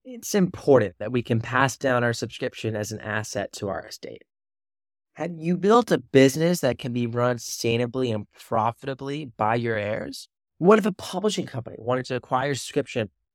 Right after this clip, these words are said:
as an asset, just like they buy out backlists from authors? Would the math work out for them? Of course, you change your tier pricing over time and your tier structure. The math of these equations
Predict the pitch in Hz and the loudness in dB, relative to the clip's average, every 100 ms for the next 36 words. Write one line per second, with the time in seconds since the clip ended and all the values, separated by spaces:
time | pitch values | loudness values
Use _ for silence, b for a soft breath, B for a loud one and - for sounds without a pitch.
0 | _ - 131 135 - 151 165 - - - | _ -2 0 -2 -2 0 0 -2 -6 -2
1 | 135 - 151 - 139 120 123 131 120 - | -2 0 0 0 -4 -2 0 0 0 -2
2 | 127 139 - 117 - 113 113 120 120 - | -2 -2 -4 -4 -4 -6 -6 -6 -6 -10
3 | - _ _ _ _ _ - 131 123 120 | -16 _ _ _ _ _ -6 -2 0 2
4 | 165 - 151 117 107 - 147 170 190 _ | 0 0 0 2 0 -2 -4 -4 -4 _
5 | _ _ _ _ - 139 - 185 - 156 | _ _ _ _ -10 -6 2 2 2 -6
6 | - 151 165 165 143 131 - 151 147 - | -2 0 0 0 0 -2 -4 -2 -2 4
7 | 127 117 117 110 113 110 135 139 139 _ | 2 2 -2 -4 -4 -6 -2 -2 -2 _
8 | _ _ _ _ _ _ - 135 135 135 | _ _ _ _ _ _ -2 2 2 0
9 | 127 _ _ - 120 - 104 - - - | -6 _ _ -6 -4 -2 -4 -6 -12 -12
10 | - _ _ _ - 131 143 180 175 156 | -18 _ _ _ -4 2 4 4 2 -2
11 | 135 - 127 117 117 107 | -4 -4 -2 0 0 -4